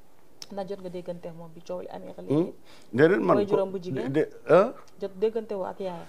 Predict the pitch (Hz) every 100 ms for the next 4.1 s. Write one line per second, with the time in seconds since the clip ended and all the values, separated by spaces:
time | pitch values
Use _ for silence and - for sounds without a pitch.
0 | - 175 233 160 - - - 220 240 233
1 | 220 202 - - 208 196 208 - - 240
2 | 214 208 226 233 214 208 233 226 233 214
3 | 226 226 214 226 214 196 - - 185 170
4 | 170